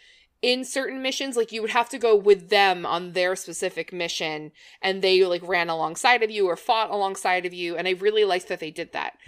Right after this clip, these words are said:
However, and Nil, Nil was the third one, um, and he was regarding the bandit camps. But I really wished that you had more time in that kind of dynamic.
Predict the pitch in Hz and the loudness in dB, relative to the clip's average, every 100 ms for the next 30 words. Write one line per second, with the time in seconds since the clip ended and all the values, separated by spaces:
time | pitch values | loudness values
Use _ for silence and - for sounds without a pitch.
0 | - - - 220 - 180 151 147 - 202 | -20 -18 -6 -2 0 -2 -4 -8 -4 -2
1 | 214 214 185 160 - 208 202 202 196 202 | 0 0 0 0 -8 -4 0 2 2 -2
2 | 190 185 151 - 76 - _ - - _ | -4 -4 -4 -8 -12 -14 _ -20 -20 _
3 | - 190 180 170 160 165 _ _ _ _ | 0 2 0 -2 -8 -14 _ _ _ _
4 | _ _ - 202 190 190 180 - - 190 | _ _ -2 -2 0 -2 -2 -8 -8 -4
5 | 185 180 175 165 165 156 135 - - - | 2 0 0 -2 -2 -4 -6 -12 -10 -10
6 | - - _ _ _ _ - 214 202 - | -10 -12 _ _ _ _ 6 8 6 2
7 | _ _ _ _ _ _ _ - 233 226 | _ _ _ _ _ _ _ 4 6 6
8 | 190 254 285 320 302 214 233 - - - | 2 -2 0 0 0 0 0 0 -4 -6
9 | 226 208 - 214 202 190 190 - - 185 | -4 -2 0 0 0 -4 -4 -8 -6 -2
10 | 185 220 254 - - 214 196 202 196 190 | -2 -2 -8 -14 -8 -2 -2 -2 -4 -4
11 | 180 180 175 208 285 - | -6 -2 -2 -2 -4 -8